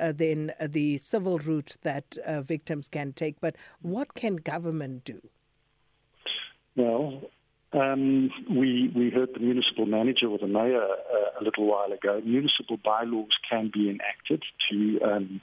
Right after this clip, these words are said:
Speaker 2: control and limit the types and the number of dogs that may be kept. That is perfectly in order in the public interest.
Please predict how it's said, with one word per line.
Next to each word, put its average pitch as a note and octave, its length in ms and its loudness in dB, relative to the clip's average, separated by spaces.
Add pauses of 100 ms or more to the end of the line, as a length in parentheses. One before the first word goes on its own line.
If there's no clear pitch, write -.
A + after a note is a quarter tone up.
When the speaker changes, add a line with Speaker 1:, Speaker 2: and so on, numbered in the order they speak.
(140)
Speaker 2:
control A2 480 0
and G#2 140 0
limit G#2+ 260 0
the G2+ 60 0
types - 460 -2
and G#2 120 -4
the G#2 40 0
number G#2+ 400 2
of G2 140 -6
dogs G#2 320 0 (520)
that G#2+ 160 -2
may G#2 160 2
be E2 180 -6 (100)
kept. - 280 0 (160)
That G#2+ 160 2
is G#2+ 100 2 (100)
perfectly A2 600 -2
in G#2+ 160 2
order G#2+ 380 2
in G#2 100 0
the G2+ 80 -2
public - 400 -6
interest. - 420 -2